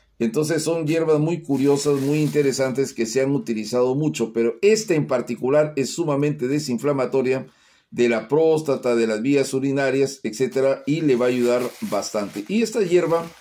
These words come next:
eh, es una hierba bastante conocida aquí en el país y seguramente en muchos lugares.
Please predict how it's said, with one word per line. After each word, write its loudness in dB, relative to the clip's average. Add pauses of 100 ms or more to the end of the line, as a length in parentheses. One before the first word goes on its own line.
(420)
eh, 2
es 0
una 2
hierba 2
bastante 0
conocida 2
aquí 0
en 2
el 2
país 0
y -4
seguramente 0
en 2
muchos -2
lugares. 0